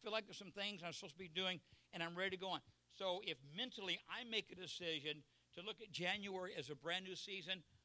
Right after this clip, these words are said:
I believe God will honor me, and I believe that God will honor my desire and my direction when I say that I want to do. So there's some things in two thousand sixteen that I want to do that I didn't do in two thousand fifteen. As we step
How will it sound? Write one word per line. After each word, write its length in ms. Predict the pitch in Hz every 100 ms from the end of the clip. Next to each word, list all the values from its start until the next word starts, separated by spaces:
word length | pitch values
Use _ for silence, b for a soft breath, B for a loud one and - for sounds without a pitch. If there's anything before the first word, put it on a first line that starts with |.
| _ -
I 160 | 196
believe 240 | 247 302 190
God 220 | 202 190
will 100 | 175 185
honor 240 | 160 156
me, 260 | 135 131 127 _ _ _ _ _ -
and 80 |
I 40 | 185
believe 180 | 196 170
that 120 | 147
God 280 | 170 185 170
will 140 | 190 208
honor 240 | 180 175
my 220 | 156 160
desire 520 | 160 143 151 156 160 170
and 100 | 139
my 160 | 147 160
direction 520 | 151 151 151 165 151
when 80 | 143
I 80 |
say 220 | 147 - 160
that 120 | 151
I 60 |
want 220 | 143 147 143
to 60 |
do. 220 | 131 143 131 b b b
So 140 | - 185
there's 200 | 247 226
some 160 | 214 -
things 340 | 214 208 190
in 140 | - -
two 180 | - 196
thousand 380 | 190 185 147
sixteen 640 | 139 196 - - 190 147 143 - b b
that 120 | 151
I 100 | 170
want 260 | 180 175 170
to 60 | 151
do 240 | 175 214
that 120 | 185
I 100 | 180
didn't 260 | 160 233 190
do 100 | 240
in 60 |
two 140 | 214 180
thousand 240 | 165 139
fifteen. 340 | - 143 147 123 B B B -
As 300 | 196 233 190
we 180 | 220 202
step 520 | - - - 247